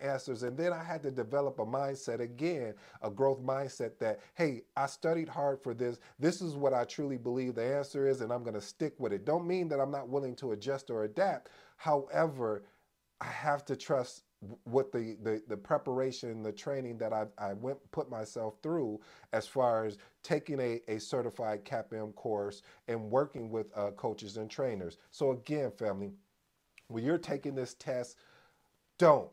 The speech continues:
and I do remain, and I do remain, <laughs> and remain, I do, I do wanna honestly let you know, don't second guess yourself, because when you start second guess yourself, I'm telling you, it's just, it's gonna be a long ride. You might as well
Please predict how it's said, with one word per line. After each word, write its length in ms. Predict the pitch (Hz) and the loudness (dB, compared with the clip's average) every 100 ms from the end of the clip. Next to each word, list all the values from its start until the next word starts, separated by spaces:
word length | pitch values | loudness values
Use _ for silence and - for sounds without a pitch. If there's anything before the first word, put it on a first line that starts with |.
| - | -6
and 100 | 117 | 0
I 160 | 123 135 | 2 2
do 240 | 135 139 | 2 0
remain, 480 | 135 135 135 135 135 | 0 0 0 0 -2
and 160 | 123 135 | 0 2
I 100 | 131 | 0
do 220 | 127 139 | 2 2
remain, 680 | 135 131 131 127 123 120 127 | 2 0 2 2 0 -4 -6
<laughs> 40 | - | -2
and 220 | 120 107 | -2 -2
remain, 580 | 110 110 104 95 95 110 | -4 -4 -6 -6 -6 0
I 140 | 131 135 | 2 4
do, 320 | 113 139 117 | 4 2 4
I 120 | 107 107 95 | 0 -2 -4
do 180 | 139 147 | -2 0
wanna 280 | 131 123 120 | 0 -2 0
honestly 380 | 120 120 107 113 | -2 -2 -6 -4
let 260 | 107 104 113 | -4 -4 -6
you 60 | |
know, 260 | 107 95 87 - _ 101 | -6 -6 -8 -16 _ 0
don't 300 | 170 151 - | 6 6 4
second 380 | - 120 117 101 | -4 -4 -4 -4
guess 260 | 104 98 | -4 -4
yourself, 400 | 107 98 104 98 | -8 -4 -2 -2
because 260 | 101 104 113 | -4 -4 -4
when 160 | 110 110 | -4 -8
you 60 | |
start 320 | 113 135 123 | -4 0 0
second 380 | 120 135 127 120 | 0 -4 -4 -4
guess 200 | 117 117 | -4 -4
yourself, 360 | 117 104 117 110 - | -6 -4 -2 -2 -2
I'm 160 | 113 104 | -8 -4
telling 300 | 113 101 98 | -2 -2 -2
you, 140 | 107 | -2
it's 100 | 101 | -4
just, 280 | 98 104 101 - - - - | -4 -4 -4 -18 -20 -20 -2
it's 140 | 127 | -2
gonna 240 | 127 117 104 | 2 0 2
be 120 | 101 | -2
a 60 | |
long 640 | 90 95 110 120 120 120 110 | -2 0 2 2 2 0 2
ride. 380 | 113 107 95 | 4 6 4
You 100 | 107 | 0
might 240 | 131 120 113 | 4 6 6
as 140 | 104 | 4
well 320 | 104 98 98 | 2 2 0